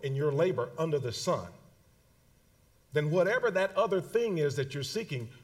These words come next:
will be meaningless. Oh, you may get there,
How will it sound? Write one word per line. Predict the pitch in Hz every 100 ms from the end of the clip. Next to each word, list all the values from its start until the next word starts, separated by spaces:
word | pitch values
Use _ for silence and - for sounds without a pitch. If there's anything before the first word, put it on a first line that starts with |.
| - -
will | 135
be | 123 113
meaningless. | 117 117 87 87 - - - _ _ _ _ _ _ _ _ _ - -
Oh, | 170
you | 147 202
may | 226 185
get | 127 190 185
there, | 82